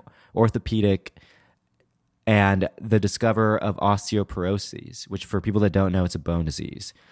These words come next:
So my man was, was a bone disease that develops when bone mineral density and bone mass decreases or when the structure and strength of bone changes. This can lead to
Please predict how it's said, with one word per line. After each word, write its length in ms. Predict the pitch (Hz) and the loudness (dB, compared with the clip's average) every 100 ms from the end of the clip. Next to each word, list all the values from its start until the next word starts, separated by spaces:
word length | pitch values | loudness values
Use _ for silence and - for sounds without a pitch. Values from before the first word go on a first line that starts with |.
| _ | _
So 260 | - 98 92 | -6 -4 -2
my 140 | 101 104 | 0 0
man 400 | 107 104 104 98 | 2 0 0 0
was, 320 | 92 85 - | -2 -4 -6
was 220 | 101 92 - | -2 -2 2
a 40 | |
bone 180 | 107 156 | 4 4
disease 240 | 147 135 117 | 4 0 0
that 80 | |
develops 340 | 101 107 107 - | 0 2 2 2
when 120 | 101 | 0
bone 300 | 95 101 101 | 2 2 0
mineral 260 | 98 95 92 | -2 -2 -2
density 360 | 92 87 92 | -2 -4 -4
and 100 | 90 | -2
bone 240 | 87 87 87 | 0 0 0
mass 240 | 82 82 | -2 -4
decreases 500 | - - 123 - 98 | -6 0 0 0 -2
or 80 | 90 | -2
when 120 | 92 | -4
the 80 | 87 | -4
structure 360 | - 92 - 90 | -4 -4 -2 -6
and 100 | 85 | -6
strength 260 | 90 85 | -6 -6
of 100 | 82 | -6
bone 220 | 85 87 82 | -2 -2 -2
changes. 580 | 92 98 90 78 76 | -4 -4 -4 -6 -4
This 220 | - 101 - | 0 0 0
can 200 | 101 104 | -4 -2
lead 180 | 110 - | -4 -4
to 320 | 107 98 | -4 -4